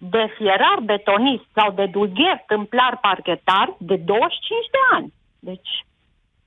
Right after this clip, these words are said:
deci, și copiii nu vin la profesională,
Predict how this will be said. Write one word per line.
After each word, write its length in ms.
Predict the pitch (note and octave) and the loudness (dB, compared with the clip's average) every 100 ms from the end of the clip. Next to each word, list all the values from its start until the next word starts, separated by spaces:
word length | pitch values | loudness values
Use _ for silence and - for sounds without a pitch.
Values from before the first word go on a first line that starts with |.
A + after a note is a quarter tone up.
| _ _ F#3 | _ _ -2
deci, 240 | G#3 A3 - - _ _ - - - - - - - - - - - | 0 0 -6 -14 _ _ -20 -16 -14 -14 -14 -14 -16 -18 -18 -10 0
și 80 | C#4+ A3+ | 0 2
copiii 380 | C4+ C4+ E4+ G4 | 0 2 0 2
nu 60 | A#4 C#5 | 2 2
vin 120 | B4 F#4+ | 2 2
la 60 | C#4+ C4+ | 0 0
profesională, 720 | A#3+ A3 G#3+ G#3+ G#3 G#3 | 0 -2 0 0 2 2